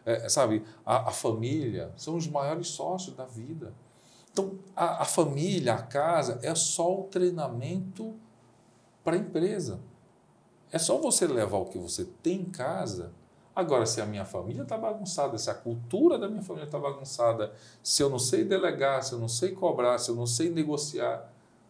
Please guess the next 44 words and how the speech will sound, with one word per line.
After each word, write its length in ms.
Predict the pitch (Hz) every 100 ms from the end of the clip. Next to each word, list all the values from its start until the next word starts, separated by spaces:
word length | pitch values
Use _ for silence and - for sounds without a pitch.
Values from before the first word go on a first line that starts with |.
| _
sabe? 340 | _ 135 143 113 - - - _ - _ -
Como 140 | 180
é 60 | 196
que 100 | -
eu 60 | 170
vou 100 | 156
levar 260 | 123 117
isso 140 | 104 -
pra 100 | 104
empresa? 520 | 98 - 87 80 - -
Isso 240 | 110 -
é 40 |
muito 280 | 131 120 117
comum. 320 | - 117 127 - - - -
Às 120 | 98
vezes 160 | 98 101
a 40 |
pessoa, 420 | 98 101 90 - 92
inclusive, 380 | 92 95 113
é 80 | 127
melhor 640 | 101 107 98 110 143 190 - - -
gestor 580 | 113 117 117 - 117 123
<laughs> 40 |
na 100 | 120
empresa 560 | 107 - 117 143 208 - - - -
e 80 |
tem 180 | 123 127
uma 120 | 127
família 300 | 135 139 135
destruída. 560 | 139 - - 151 120 95 - - _ _ _ _
Ou 80 | 185
às 100 | 180
vezes 220 | 117 117
a 60 | 143
pessoa 380 | 123 156 180 180
não 200 | 180 180
consegue 420 | 180 165 170 175
perceber 520 | 170 - 165 165 143 135
que 140 | 135
ele 180 | 135 135
tem 160 | -
uma 160 | 233 302
família 420 | - 175 151 135
legal, 600 | 120 110 120 139 151 -